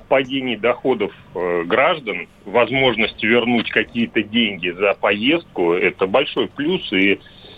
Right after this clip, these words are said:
во многом даже определяет решение, отправиться куда-то или нет. И потом мы видим, м, изменение спроса.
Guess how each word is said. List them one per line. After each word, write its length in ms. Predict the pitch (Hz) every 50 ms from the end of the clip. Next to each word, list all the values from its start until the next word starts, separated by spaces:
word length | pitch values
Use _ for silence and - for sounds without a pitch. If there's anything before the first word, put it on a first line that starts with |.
| - - -
во 340 | - 90 95 92 95 117 117
многом 420 | 120 127 131 127 120 131 120 113
даже 240 | 107 120 113 104 117
определяет 760 | 120 117 - 139 123 120 117 127 123 123 127 113 104 101 95 - - 143
решение, 760 | 110 107 120 120 - - 120 101 85 80 80 76 73 69 - - - - - - - - -
отправиться 600 | 101 95 - - 123 123 135 143 135 - - 104
куда-то 440 | - - 107 95 104 101 95 - -
или 240 | 104 104 104 110 107
нет. 260 | 98 82 67 - - - - - - - -
И 160 | 120 113 101 98
потом 320 | - 113 110 - 131 123
мы 160 | 127 135 131
видим, 420 | 120 123 139 120 120 131 127 120 110 - - - - - - -
м, 340 | - 101 98 98 95 95 92 92 90 90 92 95 - - - - - - -
изменение 720 | 139 117 107 131 143 147 147 151 143 139 135 135 139 135 - -
спроса. 580 | - - 156 143 120 98 - - 80 73 71